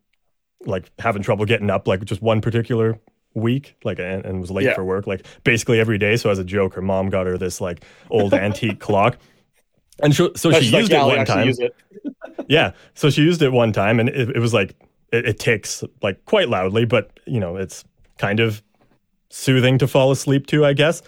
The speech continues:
Speaker 1: But oh my God, I thought the house was coming down at, like,
Speaker 2: <laughs>
Speaker 1: when, when it went off in the morning. I, I, like, was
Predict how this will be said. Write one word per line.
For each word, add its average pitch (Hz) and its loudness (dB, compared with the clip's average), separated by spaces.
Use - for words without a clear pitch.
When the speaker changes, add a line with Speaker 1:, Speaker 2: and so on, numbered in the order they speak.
Speaker 1:
But 143 0
oh 143 2
my 160 4
God, 123 2
I 117 0
thought 135 2
the 139 2
house 120 0
was 131 4
coming 113 4
down 104 4
at, - -6
like, 135 0
Speaker 2:
<laughs> - 0
Speaker 1:
when, 131 4
when 135 6
it 139 2
went 127 2
off 113 0
in 147 2
the 143 4
morning. 156 2
I, 139 2
I, 117 0
like, 107 0
was 107 -4